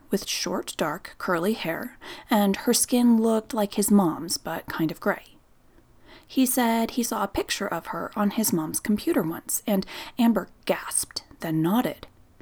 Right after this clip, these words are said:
Amber said he had come in one day while she was looking at Sue's Facebook, and he'd asked why the staring lady was on the computer. She said she'd forgotten all about that. I asked Zach if the staring lady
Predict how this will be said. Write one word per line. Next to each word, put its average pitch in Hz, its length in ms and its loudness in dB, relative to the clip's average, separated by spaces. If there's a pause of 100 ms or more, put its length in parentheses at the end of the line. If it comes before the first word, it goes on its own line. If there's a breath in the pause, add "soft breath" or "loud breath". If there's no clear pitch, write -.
(240 soft breath)
Amber 240 200 4
said 208 200 -2
he - 120 -6
had 190 420 -2
come 160 180 0
in 196 280 6
one 165 180 2
day 170 160 -6
while 180 160 -4
she - 160 0
was 160 160 -2
looking 180 260 0
at - 100 -6
Sue's - 300 0
Facebook, - 440 -2 (400 loud breath)
and 220 220 2 (260)
he'd 277 200 0
asked 269 300 -2
why 254 80 4
the 247 120 2
staring 247 440 4
lady - 420 -10
was 226 200 0
on 156 180 0
the 165 80 -2
computer. 208 600 0 (640)
She - 180 2
said 156 280 -2
she'd - 220 -6
forgotten - 440 -2 (100)
all 151 180 0
about 143 300 -6
that. 143 260 -8 (1300 loud breath)
I 233 100 6
asked 240 300 0
Zach 226 300 6
if 208 60 -2
the 208 80 -2
staring 202 460 0
lady 175 580 -8